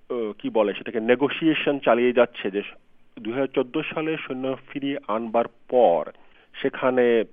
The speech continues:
মার্কিন যুক্তরাষ্ট্র কোন চুক্তি বলে আফগানিস্তানে সামরিকভাবে এবং কূটনৈতিকভাবে অবস্থান করবে। আ-, আমরা হয়তো জানি যে নেটো দেশগুলোর মধ্যে একটা আলোচনা চলছে যে মার্কিন যুক্তরাষ্ট্র সমস্ত সৈন্য প্রত্যাহার করার পরে তারা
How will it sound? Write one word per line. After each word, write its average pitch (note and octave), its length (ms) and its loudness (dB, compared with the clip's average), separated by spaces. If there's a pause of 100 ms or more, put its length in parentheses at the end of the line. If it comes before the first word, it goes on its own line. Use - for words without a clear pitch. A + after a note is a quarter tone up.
(320)
মার্কিন B2 360 0
যুক্তরাষ্ট্র C3+ 800 -2 (120)
কোন F#3+ 240 -10
চুক্তি - 440 -10
বলে C#3+ 480 4 (480)
আফগানিস্তানে C3+ 720 0 (400)
সামরিকভাবে D#3 680 0
এবং C3 400 -2
কূটনৈতিকভাবে D3+ 640 -4
অবস্থান A2+ 440 0
করবে। F#2+ 260 -4
আ-, F#2+ 100 0 (100)
আমরা B2+ 380 2 (120)
হয়তো B2 260 -6
জানি G#2+ 500 0
যে G2 420 -4 (720)
নেটো D#3+ 320 0
দেশগুলোর D3 480 -2
মধ্যে D3 240 0
একটা C3 160 0
আলোচনা B2 460 2
চলছে C3 540 -4
যে A2 120 -2
মার্কিন A#2+ 460 -8
যুক্তরাষ্ট্র D3 460 -8
সমস্ত C#3+ 360 -8
সৈন্য C#3 320 -4
প্রত্যাহার C#3+ 400 -4
করার C#3 260 0
পরে A#2 340 2
তারা G#2+ 380 0